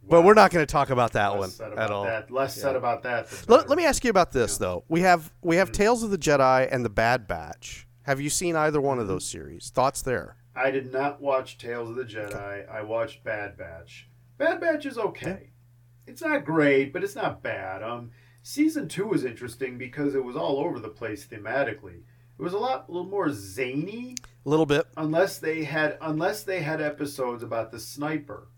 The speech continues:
Speaker 1: Yeah.
Speaker 2: Well,
Speaker 1: That was
Speaker 2: what was the
Speaker 1: y-, yeah,
Speaker 2: sniper's
Speaker 1: for me,
Speaker 2: name?
Speaker 1: that was the
Speaker 2: Um,
Speaker 1: core, um,
Speaker 2: those
Speaker 1: those
Speaker 2: were,
Speaker 1: were
Speaker 2: those are the
Speaker 1: powerful.
Speaker 2: episodes where all of a sudden it get
Speaker 1: There was some
Speaker 2: powerful, and
Speaker 1: power
Speaker 2: you're like,
Speaker 1: there.
Speaker 2: "Wait."
Speaker 1: Yeah.
Speaker 2: Uh, it is, so it's all over the place. Overall, though, still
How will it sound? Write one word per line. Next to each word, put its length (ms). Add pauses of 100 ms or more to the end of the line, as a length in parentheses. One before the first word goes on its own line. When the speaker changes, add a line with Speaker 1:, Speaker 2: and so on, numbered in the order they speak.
Speaker 1:
Yeah. 200 (1000)
Speaker 2:
Well, 200
Speaker 1:
That 160
was 140
Speaker 2:
what 180
was 240
the 80
Speaker 1:
y-, 180
yeah, 180
Speaker 2:
sniper's 160
Speaker 1:
for 120
me, 160
Speaker 2:
name? 100
Speaker 1:
that 140
was 120
the 100
Speaker 2:
Um, 60
Speaker 1:
core, 400
um, 320 (500)
Speaker 2:
those 540
Speaker 1:
those 240
Speaker 2:
were, 120
Speaker 1:
were 60
Speaker 2:
those 300
are 60
the 100
Speaker 1:
powerful. 300
Speaker 2:
episodes 240
where 160
all 240
of 80
a 60
sudden 440
it 140
get 260
Speaker 1:
There 140
was 180
some 140
Speaker 2:
powerful, 0
and 20
Speaker 1:
power 280
Speaker 2:
you're 80
like, 120
Speaker 1:
there. 140
Speaker 2:
"Wait." 400
Speaker 1:
Yeah. 200 (720)
Speaker 2:
Uh, 60 (180)
it 240
is, 220
so 220
it's 100
all 240
over 200
the 100
place. 280 (680)
Overall, 520
though, 140
still 440